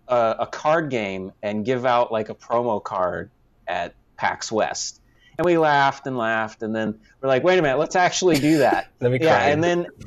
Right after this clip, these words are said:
Speaker 1: and then, so, like, from, from, 'cause my, my birthday is June fourteenth, from, like, June fourteenth until, 'cause I, I went to E three right after that.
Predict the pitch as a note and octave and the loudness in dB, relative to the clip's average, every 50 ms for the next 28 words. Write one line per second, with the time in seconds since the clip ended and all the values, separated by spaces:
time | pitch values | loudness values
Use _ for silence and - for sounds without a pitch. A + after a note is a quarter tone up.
0 | - - - D3 C3 D#3+ F3 F#3+ A3 B3 C#4 C4 G#3 G3 - - G#3 G3+ G3 F#3+ | -14 -8 -6 -4 -2 -2 -2 -2 -2 -2 -2 -4 -6 -6 -2 0 2 2 2 4
1 | F#3 F3 F3 - - - _ - F#3 - F#3 F3 F#3 F3 D3 - - _ _ _ | 2 2 0 -2 -6 -14 _ -6 -4 -2 -2 -2 -2 -2 -4 -6 -10 _ _ _
2 | _ _ _ _ _ _ _ _ _ _ - - D#3+ D3+ D3 - C3+ C#3+ - D#3 | _ _ _ _ _ _ _ _ _ _ -4 -2 -2 0 -2 -4 -8 -4 -4 -4
3 | C3+ D3 D#3 C#3+ C#3 C3+ B2+ A2+ C3 C3+ C3+ - E3 F3+ F#3 - F3 D#3 D3+ C3+ | -2 -2 -2 0 0 0 0 -2 -2 -4 -2 -2 -2 -2 -2 -2 -4 -2 -4 -4
4 | - - D#3+ E3+ E3 - E3 D#3 C#3 - - C3 G#2+ G2 F#2+ - - - - - | -4 -4 -4 -4 -4 -4 -4 -4 -4 -4 -6 -10 -10 -10 -12 -16 -20 -18 -12 -10
5 | D3 C#3+ C#3 C3 B2 A2 C#3+ D#3+ G3 G#3 - - E3+ D3+ C3+ - - - A#2+ G#2 | -6 -4 -4 -4 -4 -4 -4 -4 -4 -6 -6 -6 -6 -6 -6 -8 -10 -10 -8 -8
6 | G2 F#2+ - - - - - - _ - - - - - _ _ _ - G#2+ G#2 | -8 -12 -14 -20 -20 -20 -20 -20 _ -20 -20 -20 -20 -20 _ _ _ -14 -12 -12
7 | G2 - - C#3 B2+ B2 A#2 A#2 A#2 A2+ A2+ A2 A2 A2 A2 A2 - _ _ _ | -12 -8 -6 -4 -2 -2 0 0 0 -2 -2 -2 -2 -4 -6 -8 -12 _ _ _
8 | _ _ _ _ _ _ _ _ - B2+ A#2+ C3 B2+ - - A#2 C3+ D3 D3+ C#3+ | _ _ _ _ _ _ _ _ -6 -4 -2 -2 -2 -2 -2 -4 -2 -4 -4 -6
9 | - - D3+ C#3+ C#3 C#3 C3+ C3+ C3 B2+ B2+ B2+ D3 C#3 - - C3+ B2 A#2 A2 | -8 -8 -6 -4 -2 -2 -2 -4 -4 -6 -6 -8 -8 -8 -8 -8 -6 -6 -6 -4
10 | A2+ A2 G#2+ A2 G#2 G#2 - - G2+ F#2 E2 E2 F2+ - - | -4 -4 -2 -2 -4 -4 -6 -10 -12 -10 -8 -8 -8 -10 -12